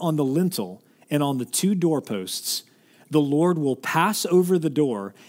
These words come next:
and will not allow the destroyer to enter your houses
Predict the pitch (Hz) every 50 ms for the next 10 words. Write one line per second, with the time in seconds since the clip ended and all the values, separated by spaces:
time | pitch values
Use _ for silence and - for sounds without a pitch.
0 | - - 160 151 147 139 135 131 131 131 135 143 151 170 165 156 147 143 139 135
1 | 127 135 123 123 120 - - - 147 143 135 123 113 110 110 - - - 139 139
2 | - 160 147 139 135 120 - 127 127 123 107 - 110 98 95 -